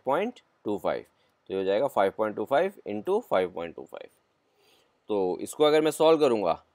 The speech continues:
तो मेरे पास आएगा वन सेवन थ्री पॉइंट टू फ़ाइव सेंटीमीटर स्क्वायर। क्लियर है? ओके, अब पिक करते हैं क्वेश्चन नंबर नाइन, लास्ट क्वेश्चन। ओके, क्वेश्चन नाइन को समझने के लिए मैंने आपके लिए एक फिगर ड्रॉ की है।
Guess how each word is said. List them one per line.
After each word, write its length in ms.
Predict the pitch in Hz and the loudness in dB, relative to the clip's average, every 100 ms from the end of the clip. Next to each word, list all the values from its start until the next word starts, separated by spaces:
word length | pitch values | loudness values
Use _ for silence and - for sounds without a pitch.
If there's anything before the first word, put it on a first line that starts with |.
| - | -10
तो 60 | |
मेरे 140 | 101 101 | -6 -2
पास 200 | 110 110 | -2 0
आएगा 240 | 104 147 | 0 0
वन 220 | 127 104 | 0 0
सेवन 360 | 104 104 95 95 | 0 -2 -2 -2
थ्री 300 | 113 156 214 _ _ _ - | -2 -2 -2 _ _ _ -6
पॉइंट 440 | 104 110 214 - - _ _ _ - | -2 0 -2 -8 -20 _ _ _ -10
टू 100 | 113 | -8
फ़ाइव 320 | 98 107 160 254 | 0 2 2 -2
सेंटीमीटर 840 | - - 95 92 90 92 90 170 | -12 -4 -4 -2 -6 -6 -4 -6
स्क्वायर। 420 | 226 - 87 62 - _ _ _ _ 123 | -6 -8 -6 -6 -8 _ _ _ _ 2
क्लियर 240 | 135 165 | 4 4
है? 120 | 202 - _ _ _ | 2 -6 _ _ _
ओके, 300 | - 113 117 117 _ _ | -4 -2 -4 -4 _ _
अब 80 | - - | -12 -6
पिक 140 | 113 | -2
करते 200 | 123 147 | -2 -2
हैं 100 | 156 | -4
क्वेश्चन 260 | 117 104 113 | -6 -4 -4
नंबर 300 | 117 170 240 _ _ - | 0 -2 -2 _ _ -10
नाइन, 260 | 90 76 82 | -10 -10 -4
लास्ट 280 | 95 95 - | 0 0 -2
क्वेश्चन। 240 | 82 - - _ _ _ | -12 -12 -18 _ _ _
ओके, 200 | 143 120 98 _ | -4 -2 -4 _
क्वेश्चन 280 | 123 120 160 | -4 0 0
नाइन 320 | 151 151 165 165 _ | 2 2 0 -6 _
को 80 | 151 | -6
समझने 440 | 147 123 123 131 | -2 0 0 -2
के 80 | 120 | -2
लिए 220 | 127 185 190 | -4 -4 -8
मैंने 180 | 104 107 | -8 -4
आपके 260 | 117 - 139 | -4 -4 -4
लिए 100 | 175 | -4
एक 100 | 180 | -2
फिगर 240 | 120 113 | 0 0
ड्रॉ 180 | 95 87 | 2 -2
की 200 | - 80 | -4 -16
है। 100 | 80 | -18